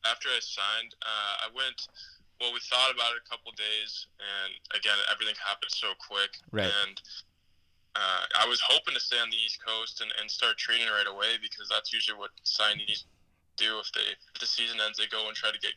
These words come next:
Speaker 1: games, but
Speaker 2: Right.
Speaker 1: obviously that didn't work out in our favor. So, no, I, I talked to him and I got the okay to go home and, uh, just kinda stay safe and, and hang low. But
Speaker 2: Yeah.
Speaker 1: as soon as this clears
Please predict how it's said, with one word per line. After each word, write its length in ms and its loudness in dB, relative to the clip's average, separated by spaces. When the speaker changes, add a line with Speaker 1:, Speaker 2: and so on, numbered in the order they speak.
Speaker 1:
games, 400 -2
but 320 2
Speaker 2:
Right. 240 4
Speaker 1:
obviously 320 4
that 160 4
didn't 160 -2
work 240 -4
out 240 -2
in 80 -4
our 80 -2
favor. 480 -4
So, 320 -4
no, 80 4
I, 560 4
I 80 -2
talked 400 2
to 20 0
him 140 -2
and 240 -12
I 80 0
got 240 2
the 80 2
okay 240 2
to 80 -2
go 240 2
home 240 0
and, 220 -4
uh, 260 0
just 240 -6
kinda 160 0
stay 240 -2
safe 320 0
and, 160 -8
and 80 -6
hang 240 4
low. 400 4
But 160 8
Speaker 2:
Yeah. 80 8
Speaker 1:
as 80 4
soon 240 6
as 160 4
this 160 2
clears 320 4